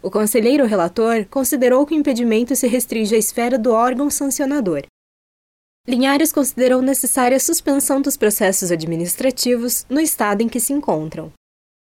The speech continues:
A sua continuidade poderia resultar na contratação de empresas que ofereceram valores superiores.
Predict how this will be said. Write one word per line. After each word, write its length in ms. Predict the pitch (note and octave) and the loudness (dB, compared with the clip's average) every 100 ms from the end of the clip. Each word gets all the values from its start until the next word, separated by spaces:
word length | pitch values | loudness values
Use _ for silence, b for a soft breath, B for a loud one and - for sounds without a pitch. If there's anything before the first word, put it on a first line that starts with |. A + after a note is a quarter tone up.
| _ _ _ _ _ _ - | _ _ _ _ _ _ -6
A 80 | |
sua 200 | F#3 C4 | 0 2
continuidade 760 | C#4 D#4+ C#4 A#3 F3 F#3+ G#3 F#3+ | 4 2 2 0 2 0 0 -2
poderia 380 | F#3 G#3 B3 A#3 | -4 0 2 2
resultar 460 | C#4+ D4 C#4+ C4 | 2 2 0 0
na 120 | B3+ C4 | 0 0
contratação 640 | D#4+ E4+ D#4+ D4 - C#4+ | -2 0 0 0 0 0
de 80 | C#4 | 2
empresas 560 | A#3+ A3+ A#3+ A#3+ G#3 | 0 2 2 2 0
que 80 | - | 0
ofereceram 540 | B3 C4+ A#3+ - A#3+ A#3+ | 2 2 2 2 0 2
valores 360 | A#3+ A#3 A3+ | 2 2 0
superiores. 920 | - D#4 E4 C#4+ C4 F3 D#3 D#3 - | -2 -2 2 4 6 4 2 -2 -6